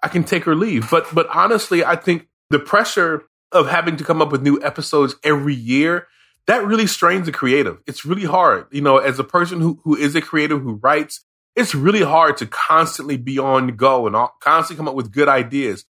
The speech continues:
Very rarely do people figure that out. It's oftentimes the guys who are able to kind of bring in and be a little bit more collaborative. That's the times when those shows kind of work. But this one,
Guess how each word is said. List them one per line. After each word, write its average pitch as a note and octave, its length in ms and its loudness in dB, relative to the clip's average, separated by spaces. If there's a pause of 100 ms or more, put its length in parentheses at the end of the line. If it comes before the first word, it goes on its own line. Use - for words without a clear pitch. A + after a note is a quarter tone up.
(180)
Very G#3+ 400 2
rarely D#3 340 2
do C#3 80 -6
people C3+ 260 -12
figure B2 360 -4
that G#2+ 160 0
out. C3 320 0
It's - 160 -14
oftentimes D3+ 760 -2 (280)
the A#2+ 80 -6
guys C3+ 480 2
who C3+ 140 -4
are B2 160 0
able C3+ 340 0
to - 120 -12
kind C3 180 -4
of G#2+ 120 -6
bring C#3 360 -2
in C3+ 340 -2
and A#2 220 -4 (140)
be B2+ 100 -12
a C3 40 -4
little B2 200 -2
bit A#2+ 60 -12
more G#2+ 140 -4
collaborative. A#2+ 840 -4 (280)
That's D#3+ 240 0
the D3+ 60 -14
times B2+ 300 2
when A#2 120 -8
those A2 180 0
shows G2 260 -2
kind F#2 180 -10
of F2 120 -12
work. D3+ 340 0
But - 180 -10
this D#3 240 0
one, A#3 220 -2